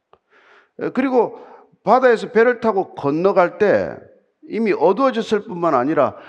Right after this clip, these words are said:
예수님은 함께 아직 오시지 않았다. 여러분, 우리는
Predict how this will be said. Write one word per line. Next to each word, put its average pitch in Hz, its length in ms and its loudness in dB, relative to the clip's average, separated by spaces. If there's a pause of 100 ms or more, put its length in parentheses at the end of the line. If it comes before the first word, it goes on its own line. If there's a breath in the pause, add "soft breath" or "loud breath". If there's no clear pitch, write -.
(160 loud breath)
예수님은 214 600 -2
함께 226 440 -2
아직 180 280 -2
오시지 165 400 -6
않았다. 92 680 -4 (1900)
여러분, 254 240 2
우리는 247 500 0